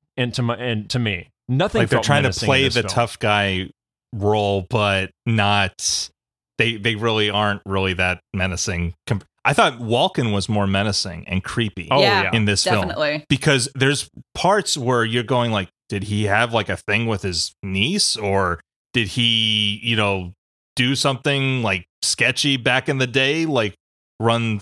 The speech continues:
Speaker 2: for the mob or something?" It, he comes off that way because he knows how, again, he knows how to manipulate, but it, in, in a sense, though, we see kind of where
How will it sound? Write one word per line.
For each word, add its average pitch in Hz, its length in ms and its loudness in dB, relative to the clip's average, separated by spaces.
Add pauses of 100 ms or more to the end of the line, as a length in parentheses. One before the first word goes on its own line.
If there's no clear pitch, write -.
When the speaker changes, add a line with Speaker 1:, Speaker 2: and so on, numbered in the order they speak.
Speaker 2:
for 131 100 -2
the 98 100 -2
mob 110 400 0
or 170 100 -2
something?" 175 580 -2
It, 139 160 2 (300)
he 151 160 0
comes 180 320 0
off 151 320 2
that 117 280 0
way 113 240 0
because 101 280 -2
he 110 80 0
knows 120 240 0
how, 117 140 0 (180)
again, 110 440 0 (540)
he 123 140 2
knows 120 240 2
how 120 80 2
to 104 80 0
manipulate, 101 560 0
but 107 240 0
it, 110 180 0 (180)
in, 107 520 -2 (340)
in 117 140 -2
a 104 80 -2
sense, 175 460 0
though, 107 420 2 (500)
we 120 140 0
see 143 360 0
kind 123 300 -2
of 104 180 -2 (120)
where 107 840 0